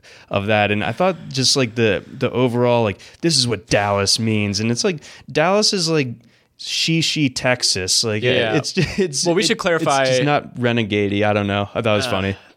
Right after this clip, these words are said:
Speaker 2: yeah. So Kevin Seifert of E S P N, and I'm sure other people have tweeted this out as well, the X F L,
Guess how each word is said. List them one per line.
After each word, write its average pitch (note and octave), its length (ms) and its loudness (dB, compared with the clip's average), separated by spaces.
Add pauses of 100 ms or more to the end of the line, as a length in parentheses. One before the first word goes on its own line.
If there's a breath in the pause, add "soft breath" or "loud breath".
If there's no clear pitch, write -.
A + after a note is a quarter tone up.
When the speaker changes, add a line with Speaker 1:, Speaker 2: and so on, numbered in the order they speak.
(120)
Speaker 2:
yeah. C#3+ 340 0
So C3+ 140 0
Kevin F3+ 240 -2
Seifert D#3 300 0
of B2 80 -2
E C3+ 60 2
S B2+ 100 0
P C3 120 -2
N, A#2+ 140 2
and A2 80 0
I'm G#2+ 80 -4
sure B2 180 0
other A#2 140 0
people G#2+ 360 0
have G#2 120 -4
tweeted A#2 240 -2
this A2 160 -4
out G#2+ 120 2
as G2+ 140 -6
well, A2+ 400 0 (560 loud breath)
the C3+ 140 0
X D3+ 180 -2
F D3 140 -4
L, B2 420 2